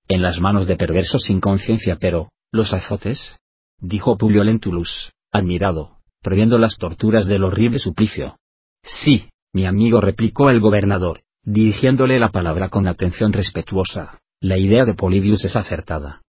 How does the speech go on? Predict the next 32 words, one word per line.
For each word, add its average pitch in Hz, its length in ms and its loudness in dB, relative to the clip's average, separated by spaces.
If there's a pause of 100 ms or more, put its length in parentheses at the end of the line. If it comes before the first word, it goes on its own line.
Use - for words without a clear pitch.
(320)
Para 90 160 2
evitarle 92 360 0
al 90 100 0
acusado 95 440 0
la 90 80 0
muerte 110 320 0
ignominiosa, 87 760 -2 (240)
tenemos 110 360 2
que 107 80 0
echar 90 240 -2
mano 104 220 2
a 87 60 0
este 104 200 0
recurso. 90 640 -4 (500)
Viviendo 101 500 2
en 90 100 0
Judea, 87 440 0 (220)
desde 101 320 0
hace 113 180 0
casi 101 260 -4
siete 98 360 0
años, 87 440 -2 (180)
conozco 123 420 2
a 101 80 2
este 98 220 -2
pueblo 113 260 4
y 120 60 4
sé 110 160 0
de 101 80 0
sus - 240 -8
temibles 104 420 0
actitudes, 78 800 -8